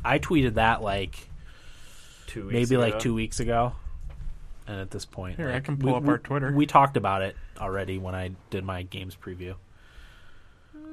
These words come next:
Speaker 1: Uh, there's a new Humble Bundle. It's the Tom Clancy's Humble Bundle.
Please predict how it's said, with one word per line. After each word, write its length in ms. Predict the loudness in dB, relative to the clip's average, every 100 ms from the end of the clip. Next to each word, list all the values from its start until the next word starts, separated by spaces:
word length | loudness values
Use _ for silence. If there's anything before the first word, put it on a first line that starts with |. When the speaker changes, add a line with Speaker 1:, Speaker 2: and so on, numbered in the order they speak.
| -10
Speaker 1:
Uh, 340 | -6 -2 -2 4
there's 180 | 4 6
a 40 |
new 120 | 4
Humble 260 | 2 2 2
Bundle. 480 | 4 4 4 2 -2
It's 200 | -12 -6
the 100 | -6
Tom 340 | 0 2 2 0
Clancy's 420 | 0 0 0 0
Humble 220 | 0 0
Bundle. 420 | -2 0 2 2